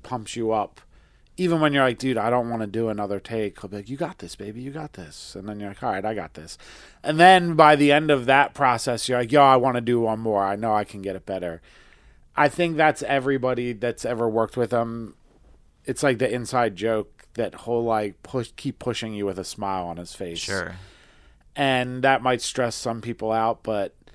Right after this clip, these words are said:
Speaker 1: uh, there's something about him. He's just a cool customer,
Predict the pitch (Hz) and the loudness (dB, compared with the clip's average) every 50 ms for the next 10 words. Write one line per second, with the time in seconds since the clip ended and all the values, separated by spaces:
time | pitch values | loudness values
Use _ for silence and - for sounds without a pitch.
0 | - - - _ - - - - - - - _ _ _ _ _ _ _ - - | -20 -20 -20 _ -20 -20 -20 -20 -20 -20 -20 _ _ _ _ _ _ _ -20 -20
1 | _ _ _ _ _ _ - 143 151 151 147 147 139 139 135 131 120 117 123 147 | _ _ _ _ _ _ 2 6 6 8 8 8 8 8 6 4 2 4 6 6
2 | 156 156 160 147 120 - - 160 156 160 175 170 165 147 143 147 151 151 143 127 | 8 8 6 4 0 0 2 2 4 6 6 6 8 8 8 10 10 8 8 6
3 | 131 139 127 117 143 143 - 170 156 139 - - - 151 143 143 - - 147 135 | 2 0 -2 -2 -4 0 4 4 4 4 2 0 2 4 4 4 6 6 6 6
4 | 143 - - 143 127 127 120 110 107 107 104 | 6 4 0 -2 0 2 2 2 2 0 -2